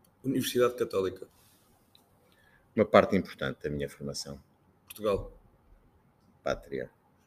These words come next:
Speaker 1: Monopólios.
Speaker 2: Concorrência.
Speaker 1: União Europeia.
Speaker 2: A nossa casa alargada.
Speaker 1: Universidade de Harvard.
Speaker 2: Eh,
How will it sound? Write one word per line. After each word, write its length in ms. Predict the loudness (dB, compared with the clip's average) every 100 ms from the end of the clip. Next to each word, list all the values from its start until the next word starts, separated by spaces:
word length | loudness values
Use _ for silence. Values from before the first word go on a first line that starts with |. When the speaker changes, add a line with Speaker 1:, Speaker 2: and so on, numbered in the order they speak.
| _ _ _ _ -6
Speaker 1:
Monopólios. 680 | -2 -2 2 0 0 -10 -20 _ _ _ _ _ _ _ _ _ _ _ _ _ _ _ _ _ _ -20 -20 -18
Speaker 2:
Concorrência. 720 | -6 -6 -4 -8 -8 -8 -12 -12 _ _ -20 _ _ _ _ _ _ _ _ -2
Speaker 1:
União 240 | 2 2
Europeia. 440 | 2 2 2 2 -6 -20 _ _ _ _ _ _ _ _ _ _ _ _ _ _ _ _ _ -18 -14 8
Speaker 2:
A 80 | 12
nossa 300 | 12 10 6
casa 520 | 6 6 4 0 -4 -10 _ _ _ -20 _ 0
alargada. 680 | 4 4 4 2 2 -2 -10 -20 _ _ _ _ -6
Speaker 1:
Universidade 480 | -4 -2 2 2 4
de 100 | 2
Harvard. 340 | 2 -4 -8 _ _ _ _ _ _ _ _ -20 _ _ _ _ _ _ _ _ _ _ -20
Speaker 2:
Eh, 1040 | -20 -18 -18 -18 -20 -20 -20 -20 -20